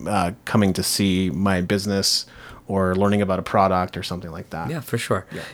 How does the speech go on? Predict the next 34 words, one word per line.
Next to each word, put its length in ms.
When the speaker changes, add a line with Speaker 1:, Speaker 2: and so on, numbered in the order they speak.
Speaker 2:
You 100
know, 60
and 100
the 60
message 400
can 140
just 200
be 300
anything 460
too, 160
right? 80
It 80
could 140
be 140
the, 280
whatever 320
you 80
guys 240
are 40
interested 520
in 100
talking 340
about. 220
It 40
doesn't 160
Speaker 1:
Yeah, 40
I 40
Speaker 2:
necessarily 340
Speaker 1:
agree. 40
Speaker 2:
have 280
to 80
be 140
a 40
sale, 400